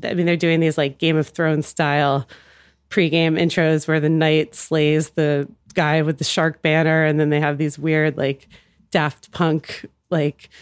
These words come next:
drummers with weird light up masks, and it's just so over the top and so Vegas, and kind of such a,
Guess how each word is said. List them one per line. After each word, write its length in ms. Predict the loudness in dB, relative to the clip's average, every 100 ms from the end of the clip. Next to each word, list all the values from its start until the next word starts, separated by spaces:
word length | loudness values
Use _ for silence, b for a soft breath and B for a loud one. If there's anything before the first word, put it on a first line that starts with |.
| b b b b _ -20 -18 -14 -2
drummers 760 | 2 4 4 4 4 2 2
with 240 | 0 0 0
weird 380 | 0 2 2
light 200 | 2 2
up 140 | 2 2
masks, 600 | 2 2 0 -2 -4 -2
and 120 | 0
it's 200 | 0 -2
just 260 | -4 -4 0
so 220 | 2 2
over 160 | 2
the 100 | 0
top 340 | -2 -2 -2 -2
and 100 | -2
so 180 | 0 2
Vegas, 520 | 2 2 2 2 0
and 500 | 0 2 0 -4 -6
kind 200 | -2 -2
of 80 | 0
such 260 | -2 0
a, 300 | 0 2 0